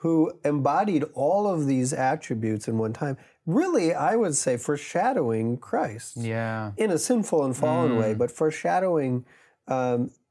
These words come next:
Speaker 1: the full humanity of Christ. But David was, um, ultimately, why was he a man over, after God's own heart? I would say because he was a passionate lover of God.
Speaker 2: Mm.
Speaker 1: Throughout his life,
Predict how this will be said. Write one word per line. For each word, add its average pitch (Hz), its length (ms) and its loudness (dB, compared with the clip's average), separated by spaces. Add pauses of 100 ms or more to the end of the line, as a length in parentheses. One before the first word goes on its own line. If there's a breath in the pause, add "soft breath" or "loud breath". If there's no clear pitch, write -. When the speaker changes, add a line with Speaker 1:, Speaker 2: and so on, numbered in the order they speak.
(200)
Speaker 1:
the 131 220 -2
full 165 580 0
humanity 131 680 0
of 110 140 -4
Christ. 113 500 -4 (540)
But 147 320 2 (140)
David 202 420 2
was, 135 720 0 (460)
um, 120 580 0 (560)
ultimately, 180 560 0
why 175 220 0
was 277 180 0
he 208 100 -2
a 160 60 0
man 131 240 0
over, 117 340 0
after 120 260 -2
God's 104 300 -4
own 107 160 -8
heart? 107 320 -10 (380 soft breath)
I 143 80 -2
would 196 100 0
say 220 120 2
because 165 360 0
he 170 300 -2
was 147 180 0
a 117 80 0
passionate 151 720 -4
lover 113 380 0
of 107 160 -8
God. 98 360 -8
Speaker 2:
Mm. 117 400 -4 (320 soft breath)
Speaker 1:
Throughout 180 380 2
his 175 180 0
life, 151 440 0